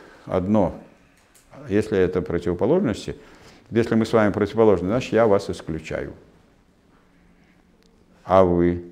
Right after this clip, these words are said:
если вы, я вам противоположен, то вы меня исключаете. Значит, у нас какая рефлексия, какое движение? Взаимоисключающая рефлексия. Вот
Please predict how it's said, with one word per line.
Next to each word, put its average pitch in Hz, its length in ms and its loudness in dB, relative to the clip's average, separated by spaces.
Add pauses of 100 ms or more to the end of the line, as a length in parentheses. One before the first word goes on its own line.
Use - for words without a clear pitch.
если 87 220 -10
вы, 80 180 -6 (100)
я 78 200 -2
вам 76 160 -4
противоположен, 76 840 -6
то 113 120 -4
вы 104 140 0
меня 92 380 -2
исключаете. 73 680 -10 (360)
Значит, 104 220 -4
у 131 60 2
нас 127 160 2
какая 120 300 4
рефлексия, 90 540 -4
какое 110 300 -2
движение? 80 480 -4 (220)
Взаимоисключающая 101 1300 0
рефлексия. 80 520 -6 (1300)
Вот 98 260 -8